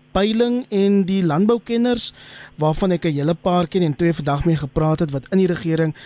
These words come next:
se covid negentien taakspan dien. Hulle sê ons probleem is nie kosbeskikbaarheid nie, daar's kos vir Afrika,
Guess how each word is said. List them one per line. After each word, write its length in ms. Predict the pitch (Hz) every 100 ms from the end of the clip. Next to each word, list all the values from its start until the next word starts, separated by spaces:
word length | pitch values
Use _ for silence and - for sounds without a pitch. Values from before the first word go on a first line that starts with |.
| - -
se 160 | -
covid 260 | 139 151 139
negentien 400 | 147 147 147 139
taakspan 480 | 156 165 - 170 156
dien. 180 | 165 208
Hulle 160 | 190
sê 160 | - 202
ons 120 | 180
probleem 420 | 180 147 160 214
is 120 | 233
nie 140 | 294 294 - -
kosbeskikbaarheid 880 | - 196 151 170 - 170 147 139 123
nie, 60 | 135
daar's 180 | 143 -
kos 200 | 185 -
vir 100 | 131
Afrika, 460 | 143 147 143 131